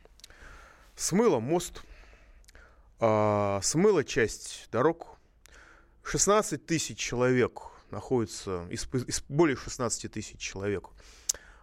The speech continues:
а, испытывают перебои со светом. Постоянно без света находится более одиннадцати тысяч человек, по официальным сообщениям.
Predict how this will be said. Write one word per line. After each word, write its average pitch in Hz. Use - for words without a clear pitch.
а, 95
испытывают 104
перебои 104
со -
светом. 160
Постоянно 185
без 101
света 113
находится 95
более 87
одиннадцати 107
тысяч 143
человек, 139
по 131
официальным 123
сообщениям. 120